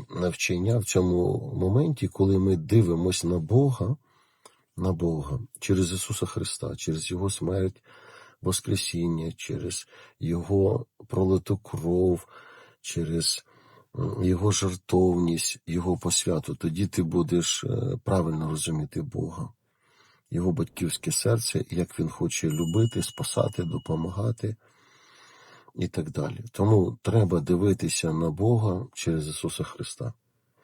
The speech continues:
Тоді багато запитань, на які ти не маєш відповіді, вони відразу,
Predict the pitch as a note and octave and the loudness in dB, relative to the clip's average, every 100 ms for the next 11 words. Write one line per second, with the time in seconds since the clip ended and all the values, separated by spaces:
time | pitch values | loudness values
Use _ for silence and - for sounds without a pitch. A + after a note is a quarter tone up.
0 | _ _ _ - - - - _ _ F#2 | _ _ _ -20 -20 -20 -20 _ _ -4
1 | E2 G#2 G2 F2 F2 - E2+ F2 G#2+ - | 0 2 4 2 0 -4 -4 2 2 2
2 | E2+ - _ _ _ _ E2+ - F#2 - | -2 -4 _ _ _ _ -4 0 0 2
3 | F2+ - B2 F2 F2 F#2 F2+ - - F2+ | 0 2 2 2 2 2 0 -4 -2 0
4 | E2 F#2 G2 D#2+ - C#3 B2+ - G#2+ F#2 | 2 2 2 2 -2 0 0 2 0 0
5 | E2+ A2 C#3+ - _ _ - F2+ F#2+ A2 | -2 -2 -2 -6 _ _ -4 0 2 4
6 | A#2 - - - F2+ D#2 F#2+ G#2 F#2 F2 | 4 0 -4 -2 0 2 2 4 2 2
7 | A#2 | 0